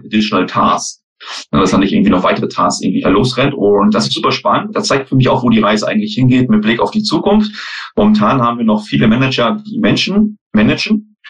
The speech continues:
ne, ihre Mitarbeiter managen. Und in Zukunft wird sein, dass ich als Manager K-I-Bots manage, die unterschiedliche Spezifikationen haben. Und super spannend. Also ich, ich kann jeden motivieren,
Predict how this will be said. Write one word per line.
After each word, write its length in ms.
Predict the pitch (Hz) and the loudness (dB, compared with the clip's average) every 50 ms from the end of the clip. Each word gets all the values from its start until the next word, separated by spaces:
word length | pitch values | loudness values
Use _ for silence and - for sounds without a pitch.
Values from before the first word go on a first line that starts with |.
| - - | -12 -4
ne, 260 | - - - - - - - | -2 0 0 0 -2 -4 -2
ihre 160 | 208 - - | 0 0 2
Mitarbeiter 420 | 135 131 127 - 123 - - 131 | 2 2 2 2 0 0 0 2
managen. 380 | 127 131 135 135 - - 147 147 | 2 2 2 2 0 0 0 0
Und 220 | 110 104 101 - | 2 2 2 2
in 40 | 110 | 2
Zukunft 400 | 107 113 110 - - 120 113 107 | 2 0 0 0 0 2 2 2
wird 120 | 107 104 | 2 2
sein, 200 | 104 101 104 107 | 2 2 2 2
dass 160 | 107 101 - - | 2 0 0 -4
ich 100 | - 92 | -6 -4
als 220 | - - - - | -4 -4 -4 -2
Manager 460 | 117 107 104 101 - 104 104 107 107 - _ _ _ _ _ - | 0 0 0 0 0 0 0 -2 -2 -6 _ _ _ _ _ -2
K-I-Bots 1160 | - - 233 - 170 127 - - - _ _ _ _ _ - - - - - - - - _ _ _ _ - | 0 2 2 2 2 2 0 -2 -4 _ _ _ _ _ -2 0 0 0 -2 -6 -10 -10 _ _ _ _ -2
manage, 420 | - 98 - - - - 135 - - - - _ _ _ _ _ - | 0 2 2 2 0 -2 -4 -8 -12 -18 -20 _ _ _ _ _ -2
die 40 | 123 | 0
unterschiedliche 540 | 113 104 110 113 - 107 110 120 123 120 113 | 2 2 2 2 0 0 -2 -2 0 0 0
Spezifikationen 800 | 113 - 110 107 - - 120 123 123 120 - - - - - - | 0 -2 -4 -6 -4 -2 0 0 0 0 0 0 0 0 0 -2
haben. 140 | - - - _ _ _ _ - | -6 -12 -20 _ _ _ _ -4
Und 160 | - - 104 | 0 0 2
super 240 | - - - 139 120 | 2 2 2 0 0
spannend. 300 | - - - 110 - - _ | 0 0 -2 -2 -2 -4 _
Also 160 | - - 101 | -6 -4 -4
ich, 140 | 101 - - | -4 -4 -2
ich 100 | - - | -2 0
kann 120 | - 104 104 | 2 2 4
jeden 160 | 127 135 143 | 4 2 2
motivieren, 440 | 139 - 110 - 113 - - 214 | 0 0 0 2 2 2 0 0